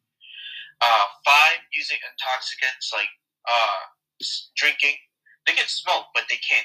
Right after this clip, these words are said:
drink alcohol. Uh, six, eating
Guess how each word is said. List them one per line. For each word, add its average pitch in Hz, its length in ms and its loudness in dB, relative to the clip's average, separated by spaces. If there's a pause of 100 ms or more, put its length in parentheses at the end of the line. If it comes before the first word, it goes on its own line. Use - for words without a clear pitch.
drink - 240 -2
alcohol. - 240 -2 (1400)
Uh, 127 400 4 (360)
six, - 760 -2 (240)
eating - 240 0